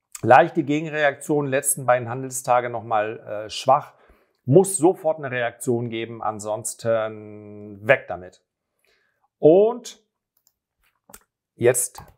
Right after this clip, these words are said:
Werte, ja, hier bin ich langfristig investiert. China war super off, hat schon eine Gegenbewegung allerdings gezeigt in den nächst-, in den ersten Tagen. J D, ich habe sie hier mal mit reingenommen, weil sie immer noch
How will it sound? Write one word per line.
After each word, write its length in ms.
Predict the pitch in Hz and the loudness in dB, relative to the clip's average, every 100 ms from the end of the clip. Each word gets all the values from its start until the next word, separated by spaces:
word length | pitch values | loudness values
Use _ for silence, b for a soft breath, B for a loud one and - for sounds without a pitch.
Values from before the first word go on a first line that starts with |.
| _ | _
Werte, 640 | 110 120 131 139 135 135 | 0 2 2 0 -6 -6
ja, 300 | 113 107 85 - | -6 -6 -6 -4
hier 180 | 117 | -2
bin 140 | 123 113 | -2 -4
ich 420 | 107 - - _ _ _ _ _ _ _ _ _ _ _ - | -8 -16 -20 _ _ _ _ _ _ _ _ _ _ _ 2
langfristig 720 | 120 127 180 - 196 185 156 | 6 6 4 -2 -4 -2 -6
investiert. 800 | 185 160 160 160 165 160 185 - - - | -4 -4 -6 -8 -4 0 0 -4 -20 -20
China 600 | - 156 170 170 165 127 | -2 0 2 2 0 0
war 380 | 123 120 117 | -2 -4 -8
super 600 | 107 101 139 196 170 170 | -10 -2 -2 0 2 2
off, 280 | 147 156 - | 2 -2 -2
hat 240 | - 160 160 | -4 -4 -4
schon 180 | - 175 | -4 -2
eine 120 | 143 | -2
Gegenbewegung 720 | 127 156 160 135 139 135 131 | -2 -2 -4 -4 -6 -6 -4
allerdings 420 | 123 123 120 117 | -2 -2 -4 -10
gezeigt 480 | - - 120 127 - | -12 -2 0 0 -2
in 100 | 151 | -12
den 140 | 147 | -10
nächst-, 520 | 139 143 - - - _ | -10 -10 -8 -10 -10 _
in 100 | 131 | -8
den 120 | 131 123 | -6 -4
ersten 340 | 135 139 135 | -4 -4 -10
Tagen. 340 | 127 135 139 | 0 0 0
J 260 | 127 123 123 | -6 -4 -4
D, 200 | 131 147 | -4 -6
ich 140 | 127 135 | -4 -4
habe 120 | - | -2
sie 160 | 160 | -6
hier 140 | 139 143 | -4 -4
mal 160 | 135 | -4
mit 200 | 127 120 | -6 -8
reingenommen, 760 | 107 98 107 147 160 143 143 143 | -10 -4 -4 -2 -4 -4 -6 -2
weil 160 | 123 123 | -2 -2
sie 120 | 131 | -10
immer 180 | 139 135 | -10 -6
noch 280 | 127 127 | -6 -8